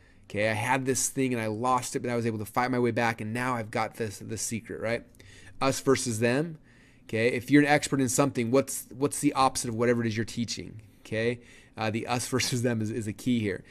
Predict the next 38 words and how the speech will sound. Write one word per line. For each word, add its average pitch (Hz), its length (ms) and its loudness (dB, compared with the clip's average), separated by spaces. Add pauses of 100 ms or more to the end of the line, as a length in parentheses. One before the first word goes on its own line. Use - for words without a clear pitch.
(140)
Before 151 320 4
and 151 100 6
after. 104 380 0 (120)
A 95 40 -10
lot. 131 240 4
I 131 80 -2
was, 127 180 -2
I - 40 -8
used 147 160 0
to 156 60 -4
be 147 180 6
fat, 160 420 2
now 131 220 0
I'm 123 80 0
skinny. 107 300 -2
I 101 40 0
used 120 180 -2
to 139 40 -6
be 131 160 2
broke, 156 480 4
now 127 260 -2
I'm 120 160 -2
rich. - 380 -8
Okay, 117 300 -2 (200)
before 127 240 -2
and 123 80 2
after 123 220 2
stories, 123 420 0 (260)
amazing 127 380 6
discoveries. 147 580 2
Check 160 220 -4
out 147 60 -8
what 143 100 -6
I 123 60 -8
found 156 440 0
as 123 120 -2
an 123 60 -6
expert. 147 580 -2